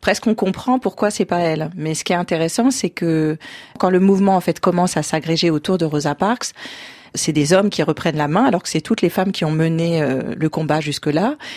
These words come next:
Et en fait, les hommes prennent la parole. Donc, on connaît la voix de Martin Luther King, on connaît pas du tout celle de Rosa Parks. Et ils ont besoin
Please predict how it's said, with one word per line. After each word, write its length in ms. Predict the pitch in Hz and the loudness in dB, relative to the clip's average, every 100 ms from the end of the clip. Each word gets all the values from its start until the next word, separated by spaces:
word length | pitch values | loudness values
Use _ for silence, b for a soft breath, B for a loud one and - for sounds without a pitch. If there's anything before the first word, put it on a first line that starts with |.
| B | B
Et 100 | 156 | -2
en 80 | 143 | 0
fait, 240 | 202 214 | 0 0
les 220 | 160 147 | 0 2
hommes 320 | 175 233 269 269 B B B | 4 4 4 0 B B B
prennent 200 | - 226 | 0 2
la 100 | 214 | 4
parole. 360 | 175 147 170 302 | 2 0 2 2
Donc, 320 | 214 160 - - _ 202 | 0 -2 -10 -18 _ -4
on 80 | |
connaît 260 | 175 175 165 | 2 2 4
la 100 | 156 | 2
voix 140 | 147 | 2
de 60 | 151 | 0
Martin 260 | 143 - 151 | -2 -2 -4
Luther 260 | 151 165 | -2 -2
King, 220 | - 196 | -2 -2
on 60 | 175 | 0
connaît 200 | 151 147 | 0 0
pas 120 | 180 | 0
du 120 | 185 | -2
tout 140 | 180 196 | -4 -4
celle 180 | - 151 | -2 -2
de 60 | |
Rosa 300 | 143 143 139 | 0 0 -2
Parks. 300 | 139 233 302 - B B B | -2 -2 -4 -10 B B B
Et 200 | 175 226 | 2 4
ils 300 | 254 190 156 | 4 2 0
ont 100 | 156 | 0
besoin 540 | 143 165 165 196 254 | 0 0 4 4 4